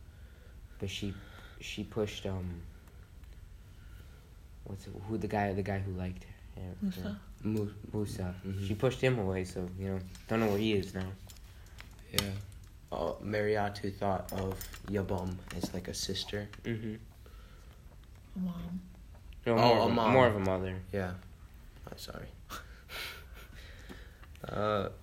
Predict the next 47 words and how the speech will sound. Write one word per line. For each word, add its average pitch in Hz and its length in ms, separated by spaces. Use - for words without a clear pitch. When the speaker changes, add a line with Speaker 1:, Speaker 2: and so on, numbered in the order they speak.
Speaker 1:
But 90 140
she 104 140
does 104 180
not 95 320
like, 98 280
um, 90 280
she - 140
doesn't 104 180
like 101 200
London 95 320
too 92 120
much. - 420
Speaker 3:
Nope. 98 140
Speaker 2:
And 180 240
she 190 160
doesn't 185 340
like 101 160
her - 80
Speaker 3:
Does 110 120
she 127 140
get 139 160
her 135 80
prosthetic 117 580
hands 104 320
in 92 120
fifteen 110 420
or 101 40
Speaker 2:
Yeah, 95 60
she 92 60
Speaker 3:
sixteen? 98 440
Speaker 2:
doesn't 190 240
like 190 200
her 202 120
prosthetic 208 640
hands 214 300
either. 269 260
Speaker 1:
Yeah, 101 260
her, 101 280
sh-, 101 40
she - 400
says 107 200
she - 140
can 101 180
do 101 120
better 95 260
without 92 460
them. 101 140